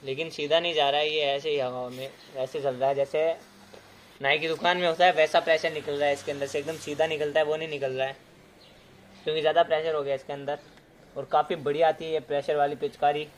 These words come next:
आप देख सकते हो कितना pressure है इसका, बड़ी वाली water gun से ज़्यादा pressure है इसका,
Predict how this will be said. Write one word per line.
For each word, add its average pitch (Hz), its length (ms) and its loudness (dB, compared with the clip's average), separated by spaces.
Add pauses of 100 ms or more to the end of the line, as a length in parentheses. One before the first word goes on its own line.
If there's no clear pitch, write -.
(200)
आप 131 120 0
देख 165 180 2
सकते 175 160 -4
हो 175 60 -4
कितना 160 260 -2
pressure 143 360 -4
है 143 60 -6
इसका, 143 240 -8 (840)
बड़ी 147 180 -4
वाली 175 180 -6
water 156 280 -2
gun 175 160 -4
से 175 140 -6
ज़्यादा 156 240 -2
pressure 156 340 -6
है 147 60 -6
इसका, 151 260 -10